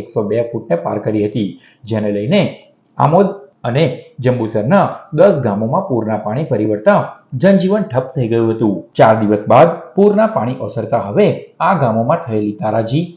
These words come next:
અને ખેતીના નુકસાનના દ્રશ્યો સામે આવી રહ્યા છે. પૂરના પાણી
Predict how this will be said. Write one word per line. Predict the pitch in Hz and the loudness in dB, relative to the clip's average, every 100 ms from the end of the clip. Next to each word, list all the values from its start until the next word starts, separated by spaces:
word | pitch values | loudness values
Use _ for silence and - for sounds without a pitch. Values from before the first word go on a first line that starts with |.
| - | -10
અને | 123 104 - | -6 -6 -4
ખેતીના | 139 175 190 180 | -6 -4 -4 -2
નુકસાનના | 110 - 110 107 | -4 -4 -4 -2
દ્રશ્યો | 101 101 170 170 | -4 -4 -4 -2
સામે | 110 139 | -2 -2
આવી | 147 110 110 | -2 -2 -2
રહ્યા | 107 104 | -2 -2
છે. | 123 107 - - _ - | 0 0 -2 -14 _ -4
પૂરના | 120 113 110 113 | -2 0 -2 -2
પાણી | 113 139 | -4 -6